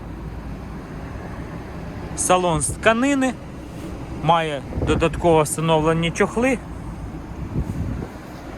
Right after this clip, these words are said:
Пробігу сто сімдесят шість тисяч кілометрів.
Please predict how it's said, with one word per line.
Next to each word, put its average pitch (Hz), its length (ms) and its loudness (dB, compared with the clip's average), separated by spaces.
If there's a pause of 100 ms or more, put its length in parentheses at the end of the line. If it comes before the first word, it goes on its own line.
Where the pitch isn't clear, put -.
(920)
Пробігу 143 560 4 (1120)
сто - 200 4
сімдесят 147 680 0
шість 156 180 0
тисяч 151 360 -2
кілометрів. 226 680 4